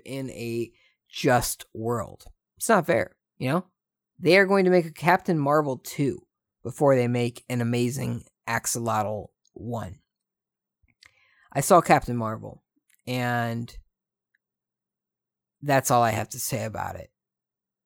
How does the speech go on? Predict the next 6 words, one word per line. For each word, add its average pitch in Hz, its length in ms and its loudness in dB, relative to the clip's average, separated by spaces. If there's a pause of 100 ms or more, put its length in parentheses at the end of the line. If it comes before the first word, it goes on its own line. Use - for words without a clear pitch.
(320)
It, 120 240 -6 (720)
<sighs> 123 100 -6 (1700)
it 127 140 -6
was 123 200 -4
very 135 300 2
unremarkable. 117 1040 -6